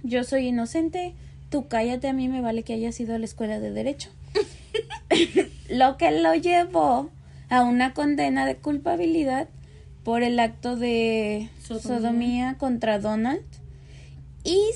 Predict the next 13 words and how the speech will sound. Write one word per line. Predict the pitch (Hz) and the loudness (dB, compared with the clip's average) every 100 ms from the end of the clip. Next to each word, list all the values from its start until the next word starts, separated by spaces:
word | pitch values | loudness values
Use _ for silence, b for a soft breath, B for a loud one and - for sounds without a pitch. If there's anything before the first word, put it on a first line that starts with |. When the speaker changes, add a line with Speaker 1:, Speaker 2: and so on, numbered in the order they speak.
| - - | -4 -4
Speaker 1:
solamente | 339 359 370 381 370 359 349 | 0 2 2 0 -2 -2 -4
por | 302 269 | -2 0
esto, | 262 - 320 320 | 0 -2 -2 -2
el | 247 247 | -2 0
otro | 247 254 294 294 | 0 -2 -2 2
cargo | 320 294 302 | 0 2 2
no | 294 285 285 285 277 277 269 B B - B B B B - | 2 2 0 0 0 0 -2 B B -20 B B B B -8
era | 247 262 277 277 277 254 - - - 240 | -2 2 4 4 2 -2 -10 -20 -10 -4
insuficiente | 247 254 - 240 262 277 403 415 | -4 -6 -10 -8 -6 -6 -6 0
la | 262 | 2
Speaker 2:
Ujú. | 403 | 4
Speaker 1:
evidencia. | 311 415 - 508 - B B B B - | 2 0 -6 -16 -18 B B B B 0
Este, | 285 269 - - 262 269 240 | 2 2 -2 -2 2 4 2